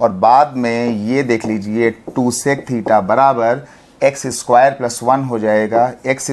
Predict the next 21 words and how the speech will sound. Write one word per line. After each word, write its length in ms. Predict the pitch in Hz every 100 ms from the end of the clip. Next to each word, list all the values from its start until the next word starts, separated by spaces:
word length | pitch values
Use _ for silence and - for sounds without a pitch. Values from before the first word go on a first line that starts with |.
| 120
स्क्वायर 520 | - 123 123 131 143
प्लस 300 | 135 120 113 127
वन 300 | 143 202 220 - - -
नीचे 360 | 117 131 131 170
हो 180 | 139
जाएगा 400 | 113 113 110 110 110 139 160
x, 200 | - - - - -
और 200 | 131 117
हमसे 340 | 113 139 151 180
पूछा 300 | 160 131 127
गया 200 | 120 117
है 160 | 123
sec 320 | 113 - 165 -
theta, 360 | 123 110 123 127 - - _ -
तो 80 | 127
ये 300 | 113 120 147
देख 220 | 135 131
लीजिए 340 | 120 110 113 113
sec 380 | - 143 139 -
theta 280 | 110 120 110
बराबर 520 | 123 139 123 120 131